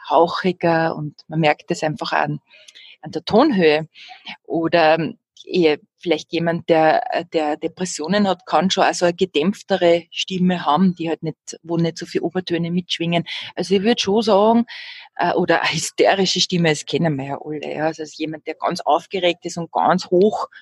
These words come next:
spricht, ja, dem man dann eigentlich fast gar nicht folgen kann, weil es so anstrengend ist.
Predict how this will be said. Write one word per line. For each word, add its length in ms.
spricht, 640
ja, 160
dem 100
man 120
dann 140
eigentlich 260
fast 240
gar 120
nicht 160
folgen 400
kann, 340
weil 100
es 100
so 100
anstrengend 540
ist. 160